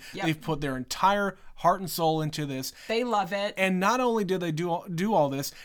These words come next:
Speaker 2: they take a two-week vacation to continue working on it.
Speaker 1: Yes. But some nosy little woman from the village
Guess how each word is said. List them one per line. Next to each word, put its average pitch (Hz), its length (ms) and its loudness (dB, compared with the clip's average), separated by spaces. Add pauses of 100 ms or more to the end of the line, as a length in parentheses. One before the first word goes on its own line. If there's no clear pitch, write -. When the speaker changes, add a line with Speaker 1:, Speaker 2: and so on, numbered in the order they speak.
(100)
Speaker 2:
they 185 120 -2
take 214 320 -4
a 135 80 -4
two-week 302 640 4
vacation 208 640 0 (340)
to 165 120 2
continue 156 640 0
working 135 480 0
on 78 180 -10
it. 64 80 -14
Speaker 1:
Yes. - 340 -6 (280)
But 254 200 4
some 240 320 0
nosy 247 520 2
little 220 400 0
woman 202 540 0
from 208 280 -4
the 185 80 -4
village 185 560 -2